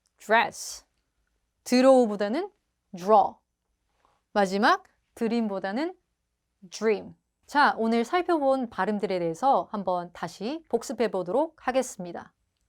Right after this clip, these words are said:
에스티 만나서 쌍자음, student, 티알 만나서 추,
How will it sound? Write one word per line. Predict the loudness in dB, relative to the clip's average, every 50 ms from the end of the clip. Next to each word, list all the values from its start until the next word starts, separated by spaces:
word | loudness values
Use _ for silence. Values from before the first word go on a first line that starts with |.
| _ _ _ _ _ _ _ _ _ _ _ _ _ _ _ _ _ _ _ _ _ _ _ _
에스티 | 0 0 0 0 -6 -10 -4 -2 -2 0
만나서 | 0 -2 -2 -4 -4 0 2 2 2 2
쌍자음, | 2 4 4 4 6 6 6 6 6 6 2 -2 -4 -8 _ _ _ _
student, | -16 -14 0 2 4 4 6 4 4 2 2 -2 -10 -18 -20 _ _ _ _ _ _
티알 | -4 0 2 2 4 4 6 6 6 6
만나서 | 4 2 -2 -2 -4 -6 0 2 2 2 2 -2 -6
추, | -4 -2 -2 -2 -2 -4